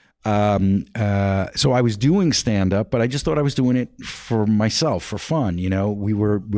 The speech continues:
um, there was no comedy scene in Philadelphia s-, yet. It was just sort of beginning.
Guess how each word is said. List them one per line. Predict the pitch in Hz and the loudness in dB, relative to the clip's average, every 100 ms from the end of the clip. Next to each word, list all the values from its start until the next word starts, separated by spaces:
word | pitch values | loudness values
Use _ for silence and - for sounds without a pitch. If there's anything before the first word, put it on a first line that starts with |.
| 98 | -2
um, | 101 98 98 | 0 0 0
there | 107 | 0
was | 110 110 | 0 0
no | 117 110 | 2 2
comedy | - 117 113 110 | 0 -4 -4 -4
scene | - 113 107 | -2 0 0
in | 95 95 | 0 -2
Philadelphia | - 98 95 92 - 98 123 _ _ _ _ - | -2 -4 -2 -2 -2 -2 -4 _ _ _ _ -14
s-, | - - | -10 -10
yet. | - 104 95 101 - - | -4 -2 -2 -2 -10 -8
It | 98 | -6
was | 90 80 | -4 -4
just | - 101 101 - - | -2 0 0 -4 -6
sort | 104 92 | -6 -4
of | 82 | -4
beginning. | 90 92 98 92 90 | -4 0 0 0 0